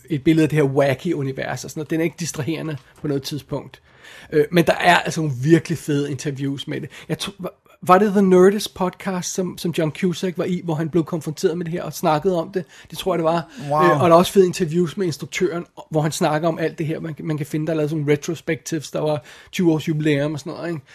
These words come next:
Speaker 1: Så man kan, kan gå ud og finde sit eget ekstra materiale, om jeg så må sige, hvis man vil, ikke?
Speaker 2: Ja.
Speaker 1: Så det er, hvad det er.
Speaker 2: Fedt.
Speaker 1: Ja. Det er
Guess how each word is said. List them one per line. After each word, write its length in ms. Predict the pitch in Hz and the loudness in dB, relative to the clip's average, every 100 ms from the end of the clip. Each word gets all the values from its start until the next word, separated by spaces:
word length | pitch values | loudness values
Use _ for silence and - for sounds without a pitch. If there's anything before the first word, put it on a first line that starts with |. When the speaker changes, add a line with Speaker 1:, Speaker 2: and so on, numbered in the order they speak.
| - | -20
Speaker 1:
Så 100 | - | -8
man 80 | 175 | -4
kan, 120 | 190 170 - | 0 -2 -2
kan 160 | - 190 | 4 4
gå 100 | 190 | 6
ud 80 | 180 | 4
og 60 | |
finde 200 | 139 170 | 4 -2
sit 100 | 143 | -2
eget 220 | 165 147 160 | 0 0 -2
ekstra 180 | - | -4
materiale, 340 | 175 147 156 156 | -4 -4 -6 -6
om 60 | 156 | -6
jeg 60 | |
så 80 | 165 | -8
må 60 | 147 | -8
sige, 160 | 160 | -8
hvis 140 | 151 143 | -8 -6
man 140 | 151 | -4
vil, 160 | 151 123 | -4 -8
ikke? 140 | 180 - _ - | -10 -12 _ -6
Speaker 2:
Ja. 100 | 135 - - _ | -6 -8 -20 _
Speaker 1:
Så 200 | - - - _ _ _ | -12 -12 -12 _ _ _
det 80 | 180 | 2
er, 40 | |
hvad 100 | 147 | 2
det 80 | 143 | 0
er. 80 | 127 - _ _ _ | -8 -12 _ _ _
Speaker 2:
Fedt. 240 | 160 180 - _ - | 2 2 0 _ -10
Speaker 1:
Ja. 100 | - - _ _ _ _ _ _ _ - | -10 -12 _ _ _ _ _ _ _ -2
Det 140 | 240 | 8
er 60 | 226 | 8